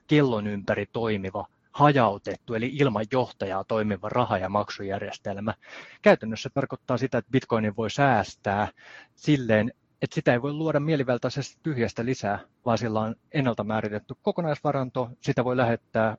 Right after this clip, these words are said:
rahana kenelle tahansa, milloin tahansa, minne tahansa, sentin murto-osiin vastaavalla kuluilla. Käytännössä kyse on tämmöisestä disruptoivasta teknologiasta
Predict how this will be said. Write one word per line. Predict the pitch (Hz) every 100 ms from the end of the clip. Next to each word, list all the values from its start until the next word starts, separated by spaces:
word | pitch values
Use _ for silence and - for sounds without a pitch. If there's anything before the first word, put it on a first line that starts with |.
| -
rahana | 127 127 117 117 - _
kenelle | 131 107 101 -
tahansa, | 151 143 143
milloin | 131 123 117
tahansa, | 117 110 113 113 - _ _ _
minne | 135 120 107
tahansa, | 120 104 98 113 -
sentin | - 123 107 104
murto-osiin | 107 107 107 98 104 98
vastaavalla | 101 - 98 107 -
kuluilla. | 117 101 98 101 104 - - - - -
Käytännössä | 131 117 123 147 - -
kyse | 156 -
on | 117 110
tämmöisestä | 120 110 - - 160
disruptoivasta | 147 117 - _ - 101 101 - 101
teknologiasta | 120 - 101 95 95 101 -